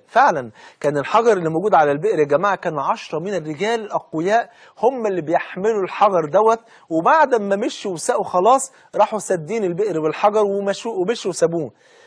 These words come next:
فالبنتين لسه عايزين يسقوا، فسيدنا موسى عليه السلام ما شاء الله يعني ربنا قال عنه: "ولما بلغ أشده واستوى". الله أكبر، خدت بالك؟ فرب-، ف-، فربنا أخبر إن سيدنا موسى كان قوي جدًا، بسم الله ما شاء الله،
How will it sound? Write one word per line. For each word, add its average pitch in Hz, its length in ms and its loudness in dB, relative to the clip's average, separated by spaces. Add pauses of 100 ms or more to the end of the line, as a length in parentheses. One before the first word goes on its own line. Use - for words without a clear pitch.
(120)
فالبنتين 220 580 -2
لسه 302 220 0
عايزين 240 260 0
يسقوا، 196 340 -4 (360)
فسيدنا 160 480 -6
موسى 190 240 -8
عليه 175 180 -6
السلام 175 320 -4
ما 156 200 -6
شاء 156 200 -6
الله 170 300 0 (300)
يعني 131 360 0
ربنا 123 340 -4
قال 147 120 0
عنه: 139 240 0
"ولما 123 460 -4
بلغ 139 340 -4
أشده 127 340 -8 (180)
واستوى". 170 680 -6 (420)
الله 156 380 -2
أكبر، 139 340 -4 (260)
خدت 131 200 -12
بالك؟ 185 240 2 (220)
فرب-، 151 400 -2
ف-، 180 120 -4
فربنا 165 600 -2
أخبر 185 220 0
إن 170 120 -4
سيدنا 180 300 -6
موسى 208 240 -8
كان 180 200 -12
قوي 233 360 -2
جدًا، 180 420 -4
بسم 196 260 -8
الله 180 180 -2
ما 202 100 -4
شاء 170 180 -2
الله، 180 300 2